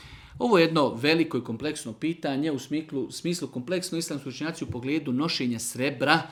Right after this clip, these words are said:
za muškarce imaju podijeljene stavove. Ono što definitivno može muškarac nositi od srebra jeste prsten, jer je Božji poslanik alejhi salatu vesselam nosio prsten od srebra, tako da nositi prsten od srebra,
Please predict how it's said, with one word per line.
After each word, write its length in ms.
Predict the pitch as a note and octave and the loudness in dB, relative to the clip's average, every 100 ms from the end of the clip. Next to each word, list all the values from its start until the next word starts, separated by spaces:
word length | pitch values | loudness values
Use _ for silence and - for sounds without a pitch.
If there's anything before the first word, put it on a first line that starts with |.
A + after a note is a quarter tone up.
| - - | -16 -6
za 120 | C3+ | -4
muškarce 600 | A#2+ - B2+ D3+ D3+ B2+ | -2 -2 0 0 0 0
imaju 420 | C#3 C3+ C3 D#3+ - - - - | 0 2 2 0 -2 -10 -18 -2
podijeljene 440 | C#3+ C#3+ C3 B2 | 2 4 4 4
stavove. 440 | B2 - G#2+ G2 F#2 | 0 0 0 -2 -2
Ono 260 | F3 G#3+ | 0 0
što 440 | F3 - D#3+ - - - | 0 4 4 4 -6 -8
definitivno 640 | B2 F3 F3+ C3+ C3 B2 B2 | 2 2 2 -2 -2 0 2
može 240 | E3+ C#3+ | 2 2
muškarac 520 | A#2+ - C#3+ D3+ - | -2 0 0 0 -2
nositi 260 | C3+ D3+ C3 | -4 -4 -4
od 80 | - | -2
srebra 260 | D#3 D3+ | 0 2
jeste 240 | C#3 C3+ C3+ | 0 0 -4
prsten, 460 | - B2 - - - | -4 -4 -4 -8 -12
jer 120 | B2+ | -6
je 60 | B2+ | -4
Božji 220 | D3 D3 | -4 -4
poslanik 420 | B2 - D#3 C3+ | -8 -6 -4 -4
alejhi 160 | A#2+ C#3 | -4 -4
salatu 400 | C#3 A#2 C#3 A2+ | -4 -4 -4 -6
vesselam 340 | - B2+ C#3+ | -6 -2 -2
nosio 260 | C3 C3 B2+ | -2 -2 -4
prsten 400 | - D3 - G#2 | -4 -6 -6 -8
od 100 | - | -2
srebra, 380 | E3+ F#3+ E3 - - - | 0 4 2 0 -10 -4
tako 300 | D3+ D#3+ D3+ | -2 0 0
da 140 | C3 | 0
nositi 520 | A#2+ F#3 - F3+ - B2 | 2 2 0 -4 -4 -2
prsten 340 | G#3 - C#3+ | -2 -2 -4
od 120 | A#2+ | -4
srebra, 520 | - F3 - F3 A3 | 0 0 4 6 6